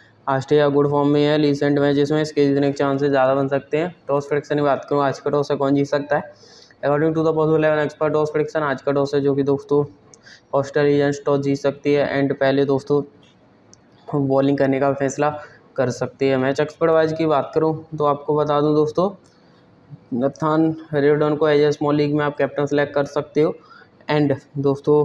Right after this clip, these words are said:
वैन डंक को as a captain आप अपनी ग्रैंड लीग टीम में सेलेक्ट कर सकते हो। दोनों खिलाड़ी आपके लिए as a small league and ग्रैंड लीग आपके लिए बेस्ट कैप्टन चॉइस रहेंगे। बात करूँ हेड टू हेड मुकाबले की, तो दोस्तों आपको बता दूँ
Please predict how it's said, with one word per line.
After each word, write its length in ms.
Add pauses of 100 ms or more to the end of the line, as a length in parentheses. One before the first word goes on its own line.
(160)
वैन 260
डंक 200
को 120
as 120
a 120
captain 260
आप 160
अपनी 140
ग्रैंड 240
लीग 160
टीम 120
में 140
सेलेक्ट 320
कर 180
सकते 320
हो। 120 (460)
दोनों 260
खिलाड़ी 300
आपके 260
लिए 200
as 80
a 80
small 260
league 180
and 140
ग्रैंड 240
लीग 140 (140)
आपके 280
लिए 140
बेस्ट 340
कैप्टन 320
चॉइस 200
रहेंगे। 300 (520)
बात 200
करूँ 180
हेड 120
टू 120
हेड 100
मुकाबले 300
की, 160
तो 140
दोस्तों 340
आपको 260
बता 200
दूँ 180